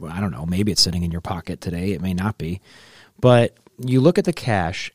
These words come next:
and that, all that is, is a sheet of paper, a specially printed sheet of paper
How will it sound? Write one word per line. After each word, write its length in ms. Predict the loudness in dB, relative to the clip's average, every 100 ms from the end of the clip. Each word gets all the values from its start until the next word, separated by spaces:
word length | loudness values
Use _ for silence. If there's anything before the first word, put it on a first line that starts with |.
| 0
and 200 | 2 2
that, 180 | 0 2
all 140 | 2
that 160 | 2 2
is, 140 | 2
is 80 | 2
a 40 |
sheet 200 | 2 2
of 120 | 0 0
paper, 500 | 0 0 -2 -16 -8
a 20 |
specially 560 | -6 0 0 0 0 -2
printed 580 | -2 0 0 2 0 0
sheet 240 | 0 0
of 140 | 0
paper 640 | -4 -8 -6 -4 -4 -4